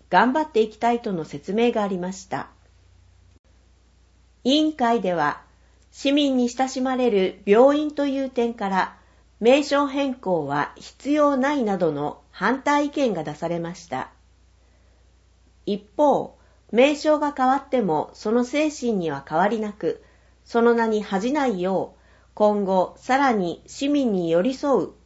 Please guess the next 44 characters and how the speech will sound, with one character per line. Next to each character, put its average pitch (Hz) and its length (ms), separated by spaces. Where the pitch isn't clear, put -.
公 202 280
立 196 560
中 262 220
核 302 300
病 294 240
院 190 120
と 147 180
し - 120
て、 - 360
よ 185 200
り 214 340
充 214 320
実、 214 540
発 - 280
展 294 200
し 285 80
て 302 120
い 294 40
っ - 40
て 226 120
ほ 196 160
し 262 260
い 247 40
と 180 120
の 160 140
要 214 300
望 269 320
を 254 40
付 247 160
し - 140
た - 280
賛 226 320
成 269 300
意 262 60
見 208 240
が 143 100
出 143 100
さ 165 160
れ、 131 220
採 220 280
決 185 280
の 147 140
結 156 320
果、 - 260